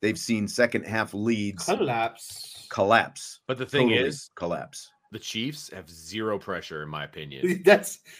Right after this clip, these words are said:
Speaker 1: I
Speaker 2: I,
Speaker 1: know.
Speaker 2: I, I
Speaker 3: They're
Speaker 2: think
Speaker 3: playing
Speaker 2: the
Speaker 3: with house
Speaker 2: Chiefs
Speaker 3: money.
Speaker 2: Yeah.
Speaker 1: Right. Right.
Speaker 2: If they win, it only bolsters their resume. If they
Speaker 3: Right.
Speaker 2: lose, it's like, "Oh, it's about time San Francisco won one."
Speaker 3: But
Speaker 2: They
Speaker 3: they've
Speaker 2: have a
Speaker 3: still
Speaker 2: really good
Speaker 3: been in the
Speaker 2: team.
Speaker 3: Super Bowl, like, X, you know, however
Speaker 2: Right.
Speaker 3: many times and everything. Like,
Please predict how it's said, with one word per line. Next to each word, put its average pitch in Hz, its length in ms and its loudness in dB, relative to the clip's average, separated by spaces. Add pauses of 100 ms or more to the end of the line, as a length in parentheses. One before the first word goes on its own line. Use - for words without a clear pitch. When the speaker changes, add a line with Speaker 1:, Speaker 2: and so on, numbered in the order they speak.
(220)
Speaker 1:
I - 80 12
Speaker 2:
I, - 20 12
Speaker 1:
know. 165 140 12
Speaker 2:
I, 170 60 12
I 190 40 12
Speaker 3:
They're - 600 8
Speaker 2:
think - 0 -
Speaker 3:
playing 226 180 8
Speaker 2:
the 190 60 12
Speaker 3:
with 135 100 2
house 139 180 12
Speaker 2:
Chiefs 110 120 0
Speaker 3:
money. 131 400 6 (300)
Speaker 2:
Yeah. 165 280 10
Speaker 1:
Right. 143 220 6 (1120)
Right. 131 160 4
Speaker 2:
If 139 80 0
they 165 160 8
win, 170 260 10
it 185 120 8
only 165 200 8
bolsters 151 540 4
their 147 140 4
resume. 165 500 2
If 170 140 -2
they 135 120 4
Speaker 3:
Right. 147 280 8
Speaker 2:
lose, 190 160 0
it's 151 160 -2
like, 143 120 2
"Oh, 202 400 6
it's 170 160 0
about 170 280 8
time 170 260 4
San 156 200 0
Francisco 127 440 -2
won 127 300 2
one." 139 100 2
Speaker 3:
But - 80 2
Speaker 2:
They 139 60 4
Speaker 3:
they've 156 100 10
Speaker 2:
have 127 40 4
a 117 40 2
Speaker 3:
still 170 160 10
Speaker 2:
really 143 100 10
good 135 80 -2
Speaker 3:
been 170 160 10
in 170 80 8
the 160 60 8
Speaker 2:
team. 143 100 2
Speaker 3:
Super 151 220 0
Bowl, 131 340 6
like, 123 280 8
X, 131 260 2
you 156 80 0
know, 117 380 4
however 147 380 10
Speaker 2:
Right. 147 140 10
Speaker 3:
many 143 180 2
times 143 600 8
and 127 140 -2
everything. 143 280 2
Like, 139 260 2